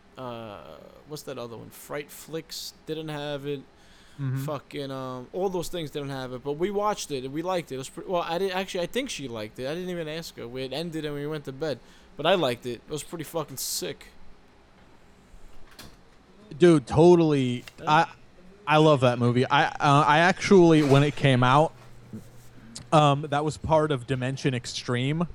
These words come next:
Speaker 2: which was Dimension Films did their, like, little side thing that was Dimension Extreme, and they released, like, Diary
Speaker 1: Yeah.
Speaker 2: of the Dead, all this crap. Well, apparently that didn't last too long, so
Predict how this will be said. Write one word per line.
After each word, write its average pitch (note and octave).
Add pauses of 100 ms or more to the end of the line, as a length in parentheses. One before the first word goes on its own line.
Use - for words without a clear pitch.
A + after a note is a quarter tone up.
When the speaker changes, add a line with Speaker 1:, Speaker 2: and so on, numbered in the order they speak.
(420)
Speaker 2:
which C3
was C3
Dimension C3
Films C3
did B2
their, A#2+
like, A2+
little A#2+
side A#2+
thing B2+
that A#2
was A2+
Dimension A#2
Extreme, A#2
and A2
they G#2+
released, A2
like, G#2+
Diary A2+
Speaker 1:
Yeah. A2+
Speaker 2:
of -
the A2+
Dead, A2 (320)
all A#2+
this A#2
crap. A#2 (240)
Well, D3
apparently F#3+
that D3+
didn't C#3+
last A#2+
too G3
long, F3
so A#2+